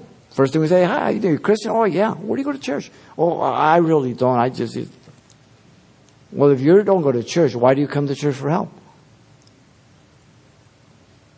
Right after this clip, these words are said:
You didn't come in there asking me for a Bible. You want money.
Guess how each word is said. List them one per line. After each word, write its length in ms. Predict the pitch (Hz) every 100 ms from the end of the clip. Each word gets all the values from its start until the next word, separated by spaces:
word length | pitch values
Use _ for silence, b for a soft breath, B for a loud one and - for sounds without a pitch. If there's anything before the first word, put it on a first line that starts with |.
| _ _ _ _ _ _ _ _ _
You 120 | 156
didn't 160 | 175 208
come 160 | 175 170
in 140 | 147
there 200 | 139 127
asking 340 | 127 127 127
me 60 | 135
for 160 | 107 123
a 60 |
Bible. 320 | 110 160 156
You 160 | 123 117
want 500 | 123 131 110 - -
money. 340 | 131 190 135